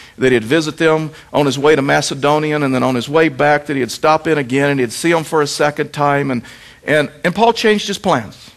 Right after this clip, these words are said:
I mean, circumstances can cause you and I sometimes to change plans, right? And if you look at the po-, uh, the travel plans of Paul and the things that they went through, you could understand in their time why they had changed their mind. Travel's difficult in our day, right? Plans change.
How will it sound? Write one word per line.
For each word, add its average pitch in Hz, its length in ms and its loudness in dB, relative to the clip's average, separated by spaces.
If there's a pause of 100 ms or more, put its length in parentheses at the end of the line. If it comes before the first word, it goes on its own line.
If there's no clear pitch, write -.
(1040)
I - 100 2
mean, 160 120 2 (400)
circumstances 156 1000 0
can 143 240 -6
cause 151 520 0
you 214 160 0
and 180 100 0
I 185 160 4
sometimes 180 640 0
to 214 80 -14
change 170 400 -2
plans, 190 360 0
right? 185 200 4
And 147 100 0
if 131 140 -4
you 196 100 -4
look 196 180 0
at 147 60 -12
the 160 60 -2
po-, - 480 -2
uh, 135 280 2 (240)
the 143 80 -2
travel 180 360 2
plans 180 360 0
of 127 120 -4
Paul 180 340 4
and 127 80 2
the 123 60 -4
things 175 260 0
that 160 100 -4
they 170 140 2
went 175 180 -2
through, 180 200 -2 (260)
you 233 160 -2
could 247 140 2
understand 202 520 2
in 147 60 0
their 208 160 4
time 202 300 0
why 165 100 4
they 202 120 4
had 185 100 2
changed 190 320 -2
their 190 100 0
mind. 208 200 2 (380)
Travel's 202 520 4
difficult 190 500 2
in 160 80 -2
our 220 180 4
day, 147 160 4
right? 156 320 4
Plans 214 380 2
change. 214 540 0